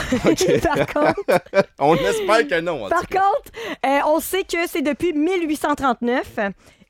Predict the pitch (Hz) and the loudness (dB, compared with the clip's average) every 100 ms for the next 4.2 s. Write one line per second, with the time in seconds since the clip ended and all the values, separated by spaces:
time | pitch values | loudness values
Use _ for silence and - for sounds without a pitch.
0 | 247 277 302 285 269 240 220 214 214 247 | -2 0 0 -2 -2 0 0 0 -2 -4
1 | 240 247 247 214 269 233 254 233 208 202 | -4 -4 -2 -2 -2 -2 -2 0 -2 -2
2 | 294 240 226 233 190 247 - 220 254 349 | -6 -4 -4 -2 -2 -4 -4 -4 -4 -4
3 | 302 311 - 196 190 180 175 175 190 190 | -6 -8 -8 -4 -2 -2 -4 -6 -8 -6
4 | 196 220 | -4 -6